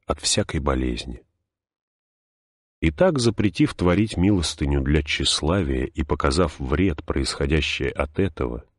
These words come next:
тщету и бесполезность такой милостыни, он опять возбуждает мысли своих слушателей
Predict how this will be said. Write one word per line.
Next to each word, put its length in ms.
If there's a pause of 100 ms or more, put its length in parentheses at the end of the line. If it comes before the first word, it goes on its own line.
тщету 560
и 100
бесполезность 1000
такой 300
милостыни, 760 (600)
он 240
опять 440
возбуждает 720
мысли 380
своих 420
слушателей 800